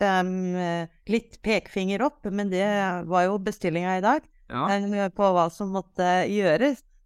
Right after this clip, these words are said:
Speaker 2: Mm.
Speaker 1: Og så vet vi nå da at du holder på med dette spennende prosjektet,
Speaker 2: Mm.
Speaker 1: eh, som kan ha overføringsverdi til andre plattformer. Er det noen andre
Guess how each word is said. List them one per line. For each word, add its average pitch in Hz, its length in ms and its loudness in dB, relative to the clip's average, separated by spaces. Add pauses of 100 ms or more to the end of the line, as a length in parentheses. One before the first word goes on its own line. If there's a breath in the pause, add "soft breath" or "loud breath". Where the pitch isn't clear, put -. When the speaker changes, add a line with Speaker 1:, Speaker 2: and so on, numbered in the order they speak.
Speaker 2:
Mm. 165 120 -4
Speaker 1:
Og 196 100 2
så 208 360 -2
vet 160 280 0
vi 190 120 -2
nå 170 240 -2
da 147 260 0
at - 240 -10 (460)
du 180 120 0
holder 175 200 2
på 165 100 -4
med 170 100 0
dette 160 140 -6
spennende 160 320 -4
prosjektet, 185 640 -2 (240)
Speaker 2:
Mm. 147 400 -4
Speaker 1:
eh, 156 840 -2
som 165 280 -6
kan 175 200 -2
ha 160 180 0
overføringsverdi 156 840 -2
til 156 80 -4
andre 147 220 -4
plattformer. 170 560 -2 (340 soft breath)
Er 170 200 0
det 180 100 -4
noen 226 180 0 (160)
andre 190 960 0